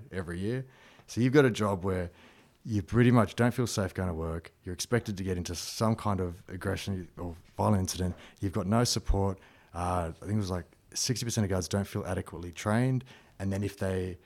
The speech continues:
there's no way to kind of process it after it's happened. So you're not trained, you're not prepared for it. You, you're not supported afterwards. And then you're judged badly by the public, by police, as, as you being the instigator. <laughs> Like, it's fucking mental.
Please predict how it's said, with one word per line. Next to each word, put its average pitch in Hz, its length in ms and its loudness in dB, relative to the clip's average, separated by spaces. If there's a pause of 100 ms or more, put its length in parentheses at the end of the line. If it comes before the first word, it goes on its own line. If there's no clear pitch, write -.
(140)
there's 92 180 -6
no 117 200 6
way 117 160 6
to 90 80 -2
kind 92 180 -4
of 82 80 -8
process 107 540 0
it 95 160 -6
after 107 580 0
it's 98 160 -8
happened. 123 480 -4
So 92 300 0 (280)
you're 110 120 4
not 139 140 6
trained, 135 360 4
you're 113 100 -2
not 139 120 4
prepared 98 320 -2
for 92 260 -4
it. 110 80 -10 (400)
You, 98 200 -4
you're 104 160 0
not 117 200 2
supported 101 460 0
afterwards. 98 680 -2 (340)
And 104 200 0
then 104 320 0 (320)
you're 104 160 -4
judged 110 380 0
badly 101 420 0
by 90 600 -4
the 113 80 -10
public, 98 460 -2
by 90 120 -6
police, 101 500 -2
as, 87 540 -10
as 92 180 -6
you 104 80 -2
being 98 220 -2
the 90 60 -4
instigator. 90 540 -4
<laughs> 622 300 -4
Like, - 300 -2
it's - 180 4
fucking 135 500 -2
mental. 120 360 0